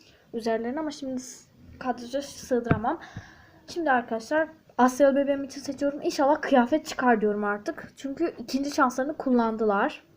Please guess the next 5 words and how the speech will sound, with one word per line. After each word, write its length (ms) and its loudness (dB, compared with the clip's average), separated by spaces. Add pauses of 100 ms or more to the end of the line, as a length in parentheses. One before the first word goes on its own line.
(720)
Şuradan 840 0
ve 340 2
beş 300 8
numara 260 4
arkadaşlar 500 0